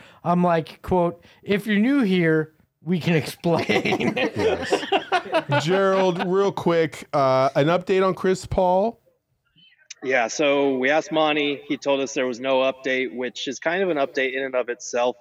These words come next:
Speaker 3: because in the past we've asked him about minor bang-up injuries, and he's always said a guy is fine if a guy's fine. So when he usually goes to the no update route,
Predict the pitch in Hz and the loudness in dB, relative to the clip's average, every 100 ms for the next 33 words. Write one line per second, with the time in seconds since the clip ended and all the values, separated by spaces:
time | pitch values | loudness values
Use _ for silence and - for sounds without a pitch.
0 | - 117 - 120 113 - - - 135 - | -10 -8 -2 -2 -2 -8 -14 -10 -8 -6
1 | 147 156 160 156 131 127 131 - 139 120 | 0 2 2 0 2 2 2 -4 -10 -4
2 | 117 110 113 117 120 113 113 120 120 113 | -4 -4 -6 -6 -4 -4 -6 -4 -4 -4
3 | 123 120 123 120 117 120 113 107 - 127 | -4 -2 0 0 0 -4 -6 -6 -4 2
4 | 127 123 117 - 127 117 101 110 110 104 | 4 4 2 2 2 2 2 2 2 -2
5 | - 143 135 117 104 110 113 107 - 110 | -2 0 0 -2 -4 -4 -2 -2 -6 -8
6 | 107 101 - 110 104 101 _ _ _ _ | -8 -10 -8 -8 -8 -12 _ _ _ _
7 | 127 123 143 131 147 165 160 160 123 131 | -6 -2 -2 0 2 2 2 2 4 2
8 | 135 131 139 123 117 123 123 120 - 139 | 2 0 -2 -2 0 0 0 -4 -4 -2
9 | 139 135 135 135 135 | -2 0 2 4 2